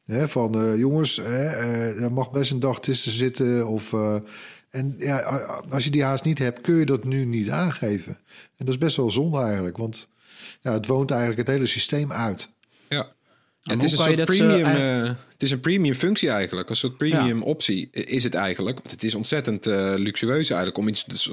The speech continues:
Speaker 2: eh, s-, 's avonds laat te bestellen. Volgende ochtend is het er. Maar het is de standaard geworden en iedereen doet mee. Doe-, ook voor een hele lage prijs. Want als jij het niet doet, dan is er wel een ander die het doet. Ja, daar moeten we vanaf.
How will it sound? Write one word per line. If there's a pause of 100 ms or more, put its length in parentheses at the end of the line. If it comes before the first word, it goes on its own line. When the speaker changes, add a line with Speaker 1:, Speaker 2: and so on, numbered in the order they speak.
Speaker 2:
eh,
s-,
's
avonds
laat
te
bestellen.
Volgende
ochtend
is
het
er. (600)
Maar
het
is
de
standaard
geworden
en
iedereen
doet
mee.
Doe-,
ook
voor
een
hele
lage
prijs.
Want
als
jij
het
niet
doet,
dan
is
er
wel
een
ander
die
het
doet. (720)
Ja,
daar
moeten
we
vanaf.